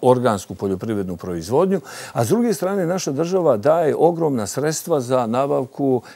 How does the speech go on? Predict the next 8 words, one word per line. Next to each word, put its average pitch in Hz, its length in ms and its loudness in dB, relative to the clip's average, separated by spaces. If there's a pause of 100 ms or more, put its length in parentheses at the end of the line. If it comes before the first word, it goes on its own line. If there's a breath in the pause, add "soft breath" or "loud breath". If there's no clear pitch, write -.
vještačkih 127 680 2
đubriva 156 420 2
koji 190 220 4
su 151 120 -4
sad, 135 260 4 (160)
naravno, 107 400 4
i 104 80 -4
skupa, 107 540 2